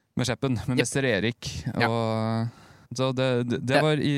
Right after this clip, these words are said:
Speaker 1: ikke en fin opplevelse for, eh, mange.
Speaker 2: Nei, det er bra vi ikke er der lenger.
Speaker 1: Nei.
Speaker 2: Men var det noe du kan huske å ha gjort, enten når du jobbet der for så vidt, <laughs> det håper jeg, håper jeg på en måte ikke, men, eller når du gikk på skolen selv, som var sånn, du ettertid har sett tilbake på bare, «Shit, det der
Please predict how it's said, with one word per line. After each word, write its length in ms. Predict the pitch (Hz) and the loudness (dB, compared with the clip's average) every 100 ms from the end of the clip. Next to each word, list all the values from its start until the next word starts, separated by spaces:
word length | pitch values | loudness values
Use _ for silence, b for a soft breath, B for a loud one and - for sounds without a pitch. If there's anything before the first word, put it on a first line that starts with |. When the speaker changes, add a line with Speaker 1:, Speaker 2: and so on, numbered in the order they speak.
| 127 - | 0 -2
Speaker 1:
ikke 240 | 120 123 | -2 -2
en 80 | 127 | 0
fin 160 | 117 | 0
opplevelse 480 | 117 123 101 95 117 113 | 0 0 -2 -2 -2 -2
for, 160 | 120 117 | -2 0
eh, 1040 | 120 117 117 117 113 113 113 113 98 92 95 | 0 2 0 0 0 0 0 0 0 -2 0
mange. 440 | 123 113 92 113 - _ | -2 -2 -4 -4 -6 _
Speaker 2:
Nei, 140 | 117 - _ | -2 -2 _
det 160 | - 147 | -4 -2
er 20 | |
bra 140 | 135 104 | 0 2
vi 100 | 147 | 2
ikke 80 | 120 | 2
er 80 | 113 | 0
der 100 | 98 | 2
lenger. 160 | 113 135 - B B B - | 4 2 0 B B B -4
Speaker 1:
Nei. 100 | 92 - _ _ | -4 -4 _ _
Speaker 2:
Men 100 | 131 | 2
var 140 | 131 131 | 4 6
det 60 | 147 | 4
noe 180 | 131 | 4
du 360 | 139 107 113 139 - 85 - - | 4 2 2 2 0 -6 -8 -2
kan 140 | 139 135 | 0 0
huske 260 | - - | -2 0
å 40 | 104 | 2
ha 60 | 104 | 2
gjort, 400 | 107 - - - - | 0 -6 -6 -4 -2
enten 160 | 127 | 2
når 60 | 127 | 6
du 60 | 220 | 6
jobbet 300 | 190 - 92 | 4 0 -2
der 60 | 110 | 0
for 80 | - | 0
så 60 | 214 | 0
vidt, 320 | - 156 - | 2 0 0
<laughs> 60 | |
det 60 | 143 | 0
håper 220 | 120 - | 0 0
jeg, 40 | - | 0
håper 220 | 120 87 | 2 0
jeg 60 | 95 | 0
på 20 | |
en 60 | 113 | -2
måte 80 | 127 | 2
ikke, 120 | 151 | 2
men, 120 | 131 B B B B | 2 B B B B
eller 140 | 123 127 | 2 4
når 60 | 127 | 4
du 80 | 135 | 2
gikk 340 | 120 - - | 2 -4 -6
på 80 | 143 | -6
skolen 200 | - 113 | 0 2
selv, 280 | 117 113 147 - | 2 0 0 -2
som 180 | - 113 | -2 2
var 140 | 104 | 2
sånn, 180 | 98 104 b b b - | 0 -2 b b b -2
du 100 | 139 | 0
ettertid 380 | - - 120 113 | 0 0 0 0
har 60 | |
sett 100 | 117 101 | 0 -6
tilbake 140 | 107 | -2
på 60 | 104 | -2
bare, 100 | 92 | 0
«Shit, 360 | 113 - - - b b b - | -2 -4 -10 -18 b b b 0
det 100 | 113 | 2
der 160 | 110 | 4